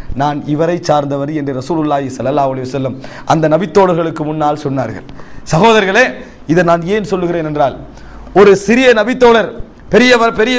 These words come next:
பெரிய வரலாற்றிலே பெரிய இடங்களை எல்லாம் பிடிக்காது விட்டாலும் கூட ரசூலுல்லாஹி ஸல்லல்லாஹு அலைஹி வஸல்லம் இவர் தனியாக மார்க்கத்திற்கு ஏதாவது செய்வார் என்பதை புரிந்திருந்த ரசூலுல்லாஹி ஸல்லல்லாஹு அலைஹி வஸல்லம் அவர்கள் அந்த நபித்தோழரை தேடி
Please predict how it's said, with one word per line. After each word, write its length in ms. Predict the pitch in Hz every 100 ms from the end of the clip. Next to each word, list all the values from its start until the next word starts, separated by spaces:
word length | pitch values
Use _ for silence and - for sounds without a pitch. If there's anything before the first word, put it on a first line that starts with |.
| 240
பெரிய 140 | 240 226
வரலாற்றிலே 500 | 220 240 233 240 233 226
பெரிய 220 | 214 254 240
இடங்களை 260 | 247 240 240
எல்லாம் 220 | 254 208
பிடிக்காது 360 | 226 240 233 226
விட்டாலும் 380 | 202 226 214 190
கூட 120 | 254 233 - - - - 160
ரசூலுல்லாஹி 540 | 190 254 247 233 226 208
ஸல்லல்லாஹு 300 | 202 226 226
அலைஹி 120 | 220 208
வஸல்லம் 320 | 214 196 151 - - - - 220
இவர் 240 | 226 269 262 214
தனியாக 560 | 208 254 262 254 247 220
மார்க்கத்திற்கு 640 | 214 233 233 208 208 180 214 208
ஏதாவது 360 | 226 226 233 226 -
செய்வார் 400 | 196 226 233 233
என்பதை 240 | 208 214 208 208
புரிந்திருந்த 480 | 196 269 285 269 247 233
ரசூலுல்லாஹி 460 | 208 220 214 202 190 -
ஸல்லல்லாஹு 340 | 175 196 180
அலைஹி 140 | 175 170
வஸல்லம் 260 | 160 147
அவர்கள் 260 | 180 262 240 - - - -
அந்த 200 | 165 180 175
நபித்தோழரை 560 | 175 208 196 190 185 175 175 175
தேடி 300 | 208 226